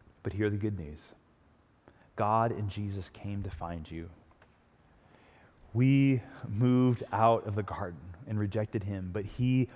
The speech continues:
left the garden to go find us. He has found you.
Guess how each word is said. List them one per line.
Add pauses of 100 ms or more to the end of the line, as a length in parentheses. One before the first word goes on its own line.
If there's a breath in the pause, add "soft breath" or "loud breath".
(180 loud breath)
left
the
garden
to
go
find
us. (1400 soft breath)
He
has
found
you.